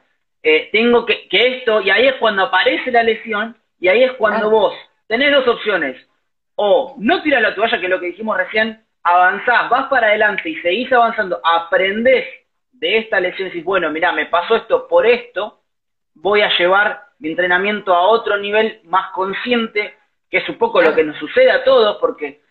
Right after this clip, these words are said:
Speaker 1: también, no solamente en el parkour, sino cuando entrenás, que entrenás, no sé, fuerza, que te, estás con toda la energía, le das, le das, y lo peor,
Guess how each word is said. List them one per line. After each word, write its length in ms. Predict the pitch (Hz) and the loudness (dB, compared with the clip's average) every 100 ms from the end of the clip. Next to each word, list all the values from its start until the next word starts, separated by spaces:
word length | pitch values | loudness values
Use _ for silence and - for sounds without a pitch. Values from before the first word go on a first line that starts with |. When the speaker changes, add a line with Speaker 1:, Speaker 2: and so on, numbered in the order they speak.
| _ | _
Speaker 1:
también, 480 | - 160 180 208 185 | -4 -2 0 -2 -2
no 120 | 202 | -6
solamente 380 | 220 196 202 208 | -2 -2 -4 -6
en 80 | 185 | -6
el 60 | 180 | -2
parkour, 400 | 175 180 277 240 | -2 -2 -6 -6
sino 240 | 180 190 | -4 -4
cuando 240 | 185 170 165 | -2 -2 -2
entrenás, 560 | 160 170 208 240 233 - | -2 0 0 0 -2 -6
que 80 | 156 | -8
entrenás, 380 | 151 156 180 - - _ | -6 -2 -2 -2 -12 _
no 100 | 156 175 | -8 -2
sé, 140 | 160 - | -2 0
fuerza, 520 | 220 254 233 226 208 | 2 2 2 0 -2
que 120 | 160 | -2
te, 200 | 139 151 151 - | -6 -6 -6 -6
estás 260 | 170 170 | -4 -4
con 200 | 170 170 | -2 -2
toda 140 | 196 196 | 0 0
la 100 | 175 | -2
energía, 340 | 156 - 233 | -6 -2 2
le 120 | 190 175 | 4 4
das, 140 | 170 | 4
le 80 | 175 | 4
das, 220 | 202 247 - _ - - - | 4 0 -4 _ -20 -18 -8
y 100 | 165 | -2
lo 160 | 170 | 0
peor, 440 | 190 208 233 226 | 2 4 2 0